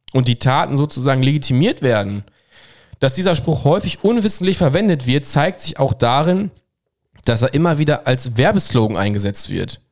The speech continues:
Aha. „Sagt stattdessen jedem, jeder, was ihm gebührt.“ Okay, das ist jetzt die Alternative.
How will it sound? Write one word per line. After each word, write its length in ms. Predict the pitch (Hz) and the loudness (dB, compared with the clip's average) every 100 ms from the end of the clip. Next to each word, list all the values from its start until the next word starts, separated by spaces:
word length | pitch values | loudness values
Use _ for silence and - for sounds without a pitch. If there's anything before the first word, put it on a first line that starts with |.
| _ _ _ _ _ | _ _ _ _ _
Aha. 440 | 95 95 110 160 - - - _ | -8 -2 0 -2 -4 -20 -20 _
„Sagt 280 | - 139 151 | -2 0 0
stattdessen 340 | 147 151 120 | -4 -2 -2
jedem, 600 | 113 117 147 180 185 156 | 0 0 2 2 0 0
jeder, 360 | 127 143 160 143 | 0 2 2 0
was 200 | 143 - | -4 0
ihm 180 | 143 | 0
gebührt.“ 520 | 127 117 127 127 107 - | 2 2 2 4 2 -2
Okay, 240 | 104 110 | -4 0
das 140 | 104 104 | 0 0
ist 120 | 113 | -2
jetzt 180 | 107 - | -2 -2
die 200 | 92 - _ | -6 -8 _
Alternative. 680 | 107 107 104 - 120 143 | -2 0 -2 -2 -2 0